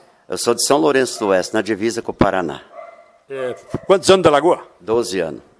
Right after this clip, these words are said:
Speaker 2: Veio pra cá, ficou, gostou e vai continuar?
Speaker 1: Eu entrei no Rio Grande do Sul, eu tinha vinte e quatro anos.
Speaker 2: Ah.
Speaker 1: Hoje eu tenho cinquenta e cinco anos, mas aqui em Lagoa Vermelha já faz doze anos que eu moro aqui.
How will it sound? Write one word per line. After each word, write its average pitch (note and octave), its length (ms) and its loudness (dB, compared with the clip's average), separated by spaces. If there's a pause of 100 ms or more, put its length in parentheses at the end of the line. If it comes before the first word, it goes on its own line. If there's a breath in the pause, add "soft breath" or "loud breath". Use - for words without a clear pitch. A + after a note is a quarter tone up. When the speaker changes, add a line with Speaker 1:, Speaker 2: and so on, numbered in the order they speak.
(460)
Speaker 2:
Veio F3 160 -10
pra F3 180 0
cá, A3+ 400 8
ficou, A3 480 6
gostou G#3+ 400 4
e B3+ 60 2
vai A#3+ 120 4
continuar? G3 480 -4 (340 soft breath)
Speaker 1:
Eu C#3 140 6
entrei D3+ 280 4
no F#3+ 80 4
Rio E3+ 160 2
Grande D3+ 180 4
do C#3 80 2
Sul, D#3+ 180 2
eu D3 60 0
tinha D3 160 2
vinte E3 200 0
e - 40 -12
quatro G2 380 0
anos. D#2 200 -6 (480)
Speaker 2:
Ah. A#2 200 -20
Speaker 1:
Hoje C3 240 4
eu C3 40 0
tenho C#3+ 200 2
cinquenta D#3 440 2
e D3 60 0
cinco A#2 380 -2
anos, D#2 200 -2 (420 soft breath)
mas F#2+ 440 0
aqui F#2 280 0
em C#3+ 40 4
Lagoa B2 300 2
Vermelha A2 420 2
já C3 80 0
faz B2+ 260 -2
doze C3 380 0
anos G2+ 180 0
que - 80 -20
eu F2 60 -4
moro D#2+ 240 -6
aqui. B1+ 260 -20